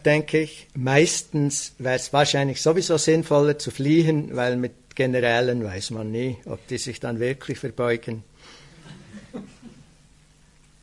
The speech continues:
Aber wir üben uns in dieser Qualität des Gleichmutes. Wir üben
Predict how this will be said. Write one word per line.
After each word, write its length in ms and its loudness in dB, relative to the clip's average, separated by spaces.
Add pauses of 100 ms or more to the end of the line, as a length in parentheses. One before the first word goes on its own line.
(600)
Aber 320 -2
wir 140 2
üben 500 4
uns 320 0
in 100 0
dieser 280 -2
Qualität 800 0 (520)
des 160 -12
Gleichmutes. 840 -6 (480)
Wir 160 -6
üben 560 2